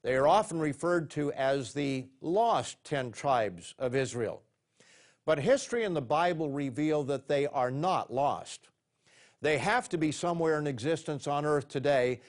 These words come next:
and they are not the tiny Middle Eastern Jewish state called Israel. For sure, Jews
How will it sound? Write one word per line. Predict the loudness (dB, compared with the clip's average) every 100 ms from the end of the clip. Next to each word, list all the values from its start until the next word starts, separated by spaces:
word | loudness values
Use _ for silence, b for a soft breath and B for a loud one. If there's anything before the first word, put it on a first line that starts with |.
| B B
and | -4 2
they | 2
are | 2
not | 2 2 2 0 -2
the | -4
tiny | -4 -8 -4 -2 -2 -2
Middle | 0 2 0 0
Eastern | -2 -4 -4 -4 -2
Jewish | 2 2 2 -2
state | 0 0 0 -4
called | 2 4 4
Israel. | 2 2 2 0 -2 -10 _ _ _ _ _ b b b b b b
For | -2 0
sure, | 0 0 2 2 0 b b -10
Jews | -2 0 2 -2